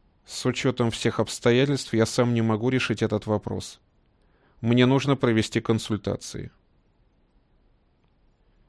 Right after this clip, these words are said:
Подписание договора откладывалось. Сливин пододвинул сумочку с деньгами поближе к дьяволу. Но тот покачал головой. "Наши переговоры не прерываются.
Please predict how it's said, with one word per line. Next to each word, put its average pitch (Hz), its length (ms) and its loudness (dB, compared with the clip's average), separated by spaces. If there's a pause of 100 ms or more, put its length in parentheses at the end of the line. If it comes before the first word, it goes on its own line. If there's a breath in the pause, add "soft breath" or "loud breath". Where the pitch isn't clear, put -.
(880)
Подписание 110 640 -2
договора 107 520 0
откладывалось. 98 960 -4 (1080)
Сливин 139 540 0
пододвинул 113 640 0
сумочку 110 540 -2
с 101 80 -4
деньгами 110 560 0
поближе 104 500 -2
к 101 80 -4
дьяволу. 98 560 -6 (1200)
Но 101 120 -2
тот 104 200 -4
покачал 113 500 -2
головой. 104 540 -6 (3000)
"Наши 135 340 0
переговоры 135 680 2
не 131 100 2
прерываются. 117 960 2